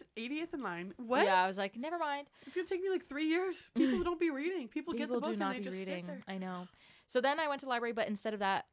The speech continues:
Speaker 2: I got a couple other Junji Ito books because, um, there were a couple that I hadn't read. Um, and I think
Speaker 1: When,
Speaker 2: both of
Speaker 1: when
Speaker 2: those
Speaker 1: did you
Speaker 2: will
Speaker 1: go
Speaker 2: be
Speaker 1: to the
Speaker 2: really fast, too.
Speaker 1: library?
Speaker 2: Yesterday before I came to visit
Speaker 1: Oh,
Speaker 2: you at the shop. Yeah.
Speaker 1: fun.
Speaker 2: Um,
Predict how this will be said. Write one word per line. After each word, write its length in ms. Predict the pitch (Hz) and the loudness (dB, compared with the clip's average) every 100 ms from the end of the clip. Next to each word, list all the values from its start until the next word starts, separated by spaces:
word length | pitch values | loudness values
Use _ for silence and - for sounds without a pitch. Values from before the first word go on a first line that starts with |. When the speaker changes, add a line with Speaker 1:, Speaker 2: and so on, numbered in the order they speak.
| _ _ | _ _
Speaker 2:
I 120 | 202 196 | -2 0
got 360 | 190 185 180 _ _ | 4 4 4 _ _
a 60 | 190 | -6
couple 240 | - 190 - | -4 -4 4
other 260 | 254 330 220 | 6 6 4
Junji 220 | 180 165 | 0 -4
Ito 260 | - - | -10 -10
books 300 | - 98 - | -8 -8 -8
because, 580 | - 165 185 156 160 - - | -10 -8 -6 -6 -6 -8 -6
um, 260 | 170 151 - | -6 -6 -6
there 140 | 180 | -6
were 60 | 175 | -4
a 40 | |
couple 200 | 180 175 | -4 -6
that 100 | 165 | -4
I 40 | |
hadn't 280 | 170 175 160 | -4 -6 -8
read. 320 | 160 127 123 - - - - | -6 -4 -6 -12 -20 -20 -4
Um, 280 | 196 165 - - | 0 0 -4 -4
and 80 | 214 | -2
I 60 | 226 | 0
think 80 | 233 | 0
Speaker 1:
When, 40 | |
Speaker 2:
both 80 | 190 | 0
of 60 | 185 | 0
Speaker 1:
when 100 | 277 | -2
Speaker 2:
those 100 | 320 | -4
Speaker 1:
did 80 | 302 | -6
you 60 | |
Speaker 2:
will 80 | 294 | -6
Speaker 1:
go 0 | |
Speaker 2:
be 40 | 285 | -6
Speaker 1:
to 40 | |
the 60 | 240 | -6
Speaker 2:
really 100 | 240 | -8
fast, 100 | - | -8
too. 60 | |
Speaker 1:
library? 220 | - - _ _ - | -12 -16 _ _ -10
Speaker 2:
Yesterday 340 | 311 349 359 277 | -6 -2 -2 -2
before 280 | 247 226 | -2 0
I 160 | 226 226 | 0 -2
came 220 | 220 226 | -6 -8
to 120 | 214 220 | -8 -8
visit 160 | 226 | -4
Speaker 1:
Oh, 40 | 349 | -4
Speaker 2:
you 100 | 339 | -4
at 60 | 185 | -2
the 60 | 320 | 0
shop. 200 | 330 320 285 233 | 0 0 -2 -2
Yeah. 160 | 185 165 | -2 -4
Speaker 1:
fun. 160 | 175 185 - - - - | -8 -14 -18 -20 -20 -6
Speaker 2:
Um, 420 | 214 190 127 196 | -2 -2 -4 -12